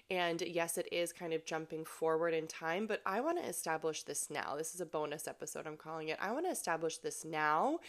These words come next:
and clear the air before we go further. So if you listened to last episode, you know that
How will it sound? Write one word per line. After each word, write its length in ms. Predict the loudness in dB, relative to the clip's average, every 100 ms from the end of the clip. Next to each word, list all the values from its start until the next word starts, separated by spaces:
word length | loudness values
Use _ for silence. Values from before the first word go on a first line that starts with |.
| -12 -12 -10 -4
and 220 | -4 -4
clear 540 | -8 -2 2 6 6
the 180 | 4 -2 -2
air 380 | 0 2 2 0
before 520 | -4 -6 -2 2 2
we 180 | 0 -2
go 300 | 2 4 4
further. 520 | 0 -4 -4 -6 -10 -16 _ _ _ _ _ _ _ _ _ _ _ _ _ _
So 600 | -10 -2 2 2 2 0 -4 _ _ -16
if 120 | -6
you 40 | -2
listened 300 | -2 -2 -4
to 100 | -4
last 380 | -4 -6 -8 -8
episode, 680 | -8 -8 -6 -4 0 -2 -2 -18 -20 -20 _
you 160 | -6 -2
know 360 | 0 0 -2 -4
that 440 | -4 -4 -6 -10